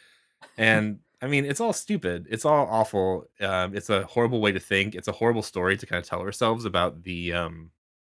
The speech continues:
Speaker 1: like, what other people are worth. I think it's a real, um, a, like, a sociopathic way to think about other people, that they're just, like, you know, of course, like, um,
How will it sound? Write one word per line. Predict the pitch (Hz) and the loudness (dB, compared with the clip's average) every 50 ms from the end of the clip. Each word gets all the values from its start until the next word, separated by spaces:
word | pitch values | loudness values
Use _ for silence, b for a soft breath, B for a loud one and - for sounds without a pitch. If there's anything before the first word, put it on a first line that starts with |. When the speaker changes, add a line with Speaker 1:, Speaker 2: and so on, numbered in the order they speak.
| _ _ _ _ _ _ _ - | _ _ _ _ _ _ _ -2
Speaker 1:
like, | 110 98 - _ _ _ | -2 -2 -4 _ _ _
what | - 101 95 104 104 - | -12 -2 0 0 0 0
other | - 95 92 104 | -2 -4 -4 -4
people | 95 - 113 104 - 107 | -2 -2 -4 -2 -2 -2
are | 98 92 | -2 -2
worth. | 85 80 76 82 113 151 - - - | -2 -4 -4 -4 -4 -6 -6 -10 -10
I | 90 | -8
think | - 117 117 | -6 -4 -4
it's | 127 110 120 | -2 -2 -2
a | 110 | -2
real, | 90 85 87 90 92 95 95 92 90 90 - - | -2 -2 -2 -2 0 0 0 -2 -4 -6 -6 -6
um, | 87 87 85 82 82 82 82 85 87 - _ _ _ _ _ _ _ _ _ _ 104 | -6 -6 -6 -6 -6 -8 -10 -14 -18 -20 _ _ _ _ _ _ _ _ _ _ -8
a, | 98 - _ _ _ _ - | -8 -8 _ _ _ _ -6
like, | 107 101 104 | -6 -4 -4
a | |
sociopathic | 101 - - 101 92 - - 90 - - 85 82 - - - | -4 -2 -2 -2 0 0 -2 0 2 2 2 2 0 -6 -10
way | 87 85 | -10 -10
to | 82 | -8
think | - - 85 80 80 - | -8 -8 -8 -8 -8 -8
about | 85 85 82 - | -6 -6 -6 -6
other | 76 90 82 - | -6 -10 -12 -12
people, | - - 82 - 73 71 - - | -12 -12 -12 -12 -12 -14 -12 -10
that | - 82 - - _ _ | -10 -10 -10 -12 _ _
they're | - 101 92 | -4 -4 -2
just, | 90 87 - - | -4 -6 -6 -4
like, | 90 78 80 80 - _ _ _ _ _ _ _ _ _ _ _ - | -4 -4 -4 -6 -8 _ _ _ _ _ _ _ _ _ _ _ 2
you | 123 | 4
know, | 113 110 104 110 - _ _ _ _ _ - 101 - - | 4 4 2 0 -6 _ _ _ _ _ -20 -12 -8 -6
of | 110 - - | -6 0 4
course, | - 180 147 117 - | 6 6 6 6 6
like, | 120 107 98 92 90 - | 4 4 4 4 4 2
um, | 95 92 90 87 87 82 85 85 80 | 2 2 2 2 0 -2 -6 -10 -16